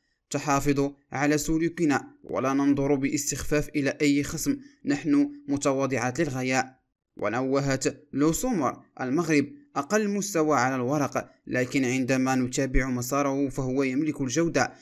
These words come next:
نحن مرشحات ولا نخفي ذلك". وأوضحت في تصريحها قائلة: "نلعب بطموح كبير، لكن هذا الأمر لا يتغير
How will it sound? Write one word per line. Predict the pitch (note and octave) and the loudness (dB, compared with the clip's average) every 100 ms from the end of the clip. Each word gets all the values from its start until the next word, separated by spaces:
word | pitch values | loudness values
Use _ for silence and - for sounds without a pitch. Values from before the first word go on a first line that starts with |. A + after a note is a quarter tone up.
| - - | -20 -8
نحن | C#3 D3+ | -4 -2
مرشحات | B2+ A#2 B2 C3+ D3+ D3 C#3+ D3+ - - C#3 | 0 0 -2 -6 0 0 2 0 -2 -10 0
ولا | D3+ F3 F3+ | 2 4 4
نخفي | F3 - F3+ | 2 0 0
ذلك". | F#3+ B2 B2+ B2+ C3 C#3 - _ _ _ _ _ _ - | 0 0 0 0 2 0 -2 _ _ _ _ _ _ -4
وأوضحت | E3+ F#3+ C#4 C4+ A#3+ A3 | 0 2 2 2 0 -2
في | - G#3 | -4 -6
تصريحها | F#3 F#3 D#3+ D#3 C#3 C3 | -4 -4 -2 0 0 -2
قائلة: | D#3 G3+ F3+ C#3+ B2+ - _ _ - | -6 -4 0 0 -2 -8 _ _ 0
"نلعب | D3 A#2+ C3 | 0 2 0
بطموح | C3+ C3+ A#2+ C#3 C3+ C3+ - | 2 2 0 -2 -2 -4 -2
كبير، | C#3 C#3 G3+ D3+ - - - | -2 2 2 0 -4 -14 -4
لكن | B2 C3+ | -2 -2
هذا | C3 B2+ | -4 -4
الأمر | C3 B2+ D#3 D3+ | -4 -4 -2 0
لا | C3+ | 0
يتغير | B2+ B2+ C3 C#3 D3 D3 D3 | 0 -2 -2 0 2 2 2